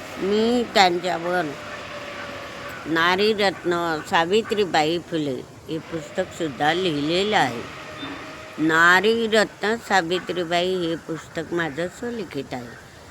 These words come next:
तर यावर आज त्यांच्या जन्मदिनानिमित्त मी आपणापुढे थोडी माहिती सादर करणार आहे, ती पहा. अगोदर मी,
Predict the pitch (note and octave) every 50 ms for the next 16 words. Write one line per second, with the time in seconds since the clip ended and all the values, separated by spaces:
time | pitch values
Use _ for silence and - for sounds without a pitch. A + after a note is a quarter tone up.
0 | - - - - - - - - G#3 G#3+ A3+ A#3 A3+ A3+ A3 A3+ - - - -
1 | - - - - E3+ E3+ E3 - E3 E3+ F3 E3+ F3 - - - D3 D#3 E3 F3
2 | F3 E3 - F3+ E3 D#3+ D#3 D3+ E3+ F3 F3+ F3 E3+ D#3+ F#3+ G3 G#3+ B3 C4 C4
3 | C4 A3+ A3+ A3+ G#3+ G#3 G#3 G#3 G3 G3 F3+ E3+ E3 E3 E3 D#3+ - - E3+ E3+
4 | E3 D#3+ - - - - - - - - - E3+ F3+ F#3 F3+ F3+ F3+ - - -
5 | - E3+ E3 - E3+ F3 E3+ D#3+ E3 F3 D#3+ E3+ E3+ E3+ - - E3+ E3 D#3+ D#3
6 | D3+ D#3 D3+ - - - D#3+ D#3+ D3+ D3 B2 - C#3 C#3+ C3+ - - F#3 E3+ E3+
7 | E3 E3 G3+ F#3+ F3+ - F3 D#3+ D3 D3 D#3 E3 F3 F#3+ F#3+ A3 A3+ A3 G#3 -
8 | G3 E3 - C3 A#2+ A#2 - - - - - - - - - - F3 F#3+ G3 A3+
9 | B3 A3+ C4+ C#4 C#4+ C4+ C4+ C4 C4 C4+ C4+ C#4 C#4 C#4+ C#4+ C#4+ D4 D4